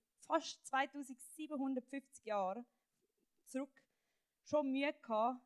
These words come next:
die Gebote einzuhalten. Wenn wir nicht in den guten Gedanken von Gott handeln,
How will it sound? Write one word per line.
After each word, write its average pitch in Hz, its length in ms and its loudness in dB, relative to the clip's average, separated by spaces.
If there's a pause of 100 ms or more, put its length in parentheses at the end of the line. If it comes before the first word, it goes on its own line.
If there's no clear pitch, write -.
(160)
die 240 60 -12
Gebote 233 340 2 (160)
einzuhalten. 196 880 -6 (4000)
Wenn 285 240 4
wir 370 200 0 (760)
nicht 285 180 2
in 262 80 -10
den 226 140 -8
guten 339 320 -6
Gedanken 269 500 -2
von 262 140 -8
Gott 269 180 -6 (120)
handeln, 254 420 -4